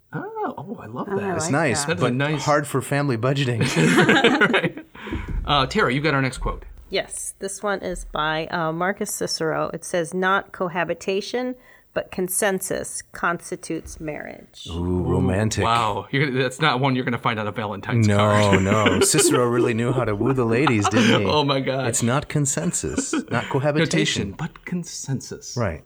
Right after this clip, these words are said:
Speaker 3: In other words, "Will you marry me?" Okay.
Speaker 1: Okay. <laughs>
Speaker 3: That's it.
Speaker 1: That's it. Right, right. So, I mean, again, you're our Cicero guy.
Speaker 3: Yes.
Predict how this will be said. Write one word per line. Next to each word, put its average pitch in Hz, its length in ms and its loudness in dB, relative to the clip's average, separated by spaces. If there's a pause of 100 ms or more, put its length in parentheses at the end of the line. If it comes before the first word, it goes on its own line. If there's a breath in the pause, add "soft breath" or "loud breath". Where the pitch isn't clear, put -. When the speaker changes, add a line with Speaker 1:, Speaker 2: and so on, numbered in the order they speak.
Speaker 3:
In 113 140 0
other 110 160 2
words, 101 280 0
"Will 107 140 0
you 104 140 0
marry 104 240 0
me?" 120 240 -4 (380 soft breath)
Okay. 82 360 -4
Speaker 1:
Okay. 151 560 0 (160)
<laughs> - 40 -6
Speaker 3:
That's 185 200 0
it. 202 220 2
Speaker 1:
That's 156 220 -2
it. 226 260 0
Right, 160 260 -2
right. 139 240 -6 (540 loud breath)
So, - 120 -2
I 156 80 2
mean, 156 360 -2
again, 151 460 0
you're 190 180 -2
our 156 80 0
Cicero 120 460 -4
guy. 98 320 -10
Speaker 3:
Yes. 131 320 4